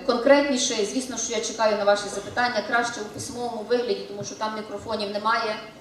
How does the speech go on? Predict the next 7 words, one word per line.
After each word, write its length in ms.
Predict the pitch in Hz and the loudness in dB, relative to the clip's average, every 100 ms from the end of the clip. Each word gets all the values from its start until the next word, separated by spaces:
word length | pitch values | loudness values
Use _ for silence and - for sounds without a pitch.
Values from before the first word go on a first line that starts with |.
| - - - - | -20 -20 -20 -14
і 40 | |
так 340 | - 214 214 220 | 0 2 2 -4
ми 140 | 220 | -6
зможемо 420 | 214 214 208 202 | -4 -2 -2 -2
заощадити 600 | 196 196 196 226 196 - 190 | 2 2 2 2 2 0 -4
більше 240 | 190 - | -6 -6
часу. 380 | - 185 156 - | -6 -4 -4 -4